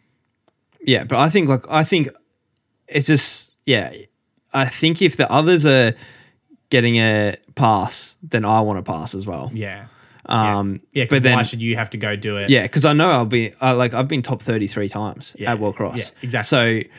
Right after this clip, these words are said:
Speaker 2: And then that's when it starts getting, it's like they give the you a pass, they give you a pass. What's the point in holding it?
Speaker 1: Yeah, exactly.
Speaker 2: They may,
Speaker 1: So
Speaker 2: they may as well not hold it,
Speaker 1: yeah.
Speaker 2: or they just have it as, like,
Speaker 1: Yeah.
Speaker 2: a different
Speaker 1: But
Speaker 2: race.
Speaker 1: yeah, I don't, like
Speaker 2: 'Cause then people, that is when people get upset. For example, say,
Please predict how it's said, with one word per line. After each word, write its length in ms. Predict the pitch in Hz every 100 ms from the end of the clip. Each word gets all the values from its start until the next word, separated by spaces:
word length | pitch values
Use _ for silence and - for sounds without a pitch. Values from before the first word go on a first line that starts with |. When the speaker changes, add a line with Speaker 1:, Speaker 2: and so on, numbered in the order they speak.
| - -
Speaker 2:
And 100 | 143
then 140 | 160
that's 220 | 156 147 -
when 80 | 131
it 40 |
starts 280 | - 127 117
getting, 120 | 135 110
it's 80 |
like 120 | 120 117
they 120 | 113
give 160 | 113
the 80 | 113
you 120 | 131 135
a 20 |
pass, 240 | 127 120
they 80 | 113
give 140 | 110 107
you 120 | 127
a 40 |
pass. 300 | 117 101 -
What's 140 | 131 117
the 20 |
point 160 | 113 104
in 40 |
holding 200 | 107 101
it? 60 | - -
Speaker 1:
Yeah, 260 | 170 165 -
exactly. 320 | 143 139 131 127
Speaker 2:
They 80 | 123
may, 40 |
Speaker 1:
So 140 | 120 147
Speaker 2:
they 60 | 131
may 60 |
as 80 | 127
well 100 | 120
not 160 | 120 117
hold 220 | 113 110
it, 60 | 135
Speaker 1:
yeah. 160 | 107
Speaker 2:
or 40 | 120
they 140 | 117
just 200 | 113 -
have 140 | 117 110
it 140 | 110
as, 140 | 110 110
like, 280 | 101 - -
Speaker 1:
Yeah. 180 | 117
Speaker 2:
a 40 | 95
different 280 | 117 113 107
Speaker 1:
But 120 | 175
Speaker 2:
race. 180 | - 165
Speaker 1:
yeah, 260 | 131 107 -
I 160 | 151
don't, 200 | 180 -
like 240 | 151 127 123
Speaker 2:
'Cause 100 | 147
then 120 | 185
people, 300 | 160 160 139
that 160 | 143 156
is 80 | 143
when 140 | 139
people 180 | 127 123
get 200 | 113 107 113
upset. 420 | 104 - 110 104
For 80 | 117
example, 320 | 117 107 107
say, 300 | 123 107